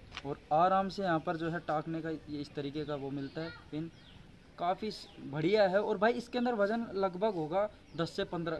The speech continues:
दस ग्राम के लगभग, दस से पन्द्रह ग्राम, तो काफ़ी अच्छा लगा। अब मैं आपको इसकी रेंज check करवा देता हूँ कि भाई कितनी दूरी तक, हमारे पास जितनी दूरी है वहाँ तक तो जाएंगे, देखते हैं क्या होता है। हालांकि तीस मीटर से तो कम है,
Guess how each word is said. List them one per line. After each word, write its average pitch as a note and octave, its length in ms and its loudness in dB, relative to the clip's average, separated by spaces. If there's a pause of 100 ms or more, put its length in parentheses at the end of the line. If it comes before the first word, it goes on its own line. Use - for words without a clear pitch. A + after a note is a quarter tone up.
दस G#3 220 4
ग्राम G3 240 0
के G3 100 -2
लगभग, D3+ 300 -2 (100)
दस D3+ 140 -4
से F#3 60 -4
पन्द्रह D3+ 300 -4
ग्राम, B2+ 220 -6 (380)
तो F#3 40 -6
काफ़ी G#3+ 280 2
अच्छा G#3+ 220 0
लगा। F#3 220 2
अब F#3 200 -4
मैं G#3+ 80 2
आपको G#3+ 240 0
इसकी G#3 200 -6
रेंज F#3+ 200 -2 (120)
check G3+ 180 -4
करवा F3+ 220 0
देता D#3+ 220 -4
हूँ F#3+ 100 -4
कि G3 60 -8
भाई F3+ 160 -2
कितनी F3+ 300 -4
दूरी F3 220 2 (120)
तक, F3 120 -4 (380)
हमारे E3 260 2
पास F#3 100 0
जितनी F3+ 320 -6
दूरी E3+ 220 0
है G#3 60 0
वहाँ D3+ 220 0
तक D#3 140 -6
तो F3+ 80 -2
जाएंगे, D#3 260 -2
देखते D#3+ 260 -4
हैं E3 120 -6
क्या D#3+ 100 0
होता D3 240 -4
है। D3+ 80 -4
हालांकि D3 340 -4
तीस F3+ 220 -6
मीटर E3 200 -6
से E3 120 -8
तो D#3+ 180 -8
कम D#3+ 180 -2
है, E3 160 -4